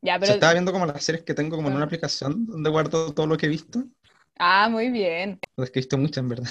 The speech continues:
Speaker 1: The Umbrella Academy me gusta también. Ahora sí, volvemos a la narrativa normal. Ya. El capítulo lo ordené de la siguiente manera. Vamos a hablar, va, están divididos en dos partes. Primero vamos a hablar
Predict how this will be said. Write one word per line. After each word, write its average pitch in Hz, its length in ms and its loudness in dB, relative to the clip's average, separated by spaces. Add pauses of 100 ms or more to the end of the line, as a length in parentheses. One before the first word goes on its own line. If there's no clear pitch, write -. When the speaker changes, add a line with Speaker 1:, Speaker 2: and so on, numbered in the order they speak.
(1040)
Speaker 1:
The 233 80 0
Umbrella 269 260 6
Academy 311 320 6
me 330 100 0
gusta 320 220 0
también. 277 360 0 (280)
Ahora 196 180 2
sí, - 260 -10
volvemos 202 280 2
a 247 40 0
la 240 60 0
narrativa 226 680 2
normal. 196 420 -2 (640)
Ya. 185 320 0 (1000)
El 262 80 4
capítulo 320 340 8
lo 359 60 8
ordené 311 260 6
de 339 40 8
la 349 120 6
siguiente 311 340 4
manera. 262 340 2 (580)
Vamos 202 240 6
a 294 60 8
hablar, 294 340 6
va, 247 100 2
están 277 360 4
divididos 285 320 6
en - 20 0
dos - 120 0
partes. 302 360 4 (640)
Primero 262 320 6
vamos 285 260 4
a 277 60 6
hablar 262 380 6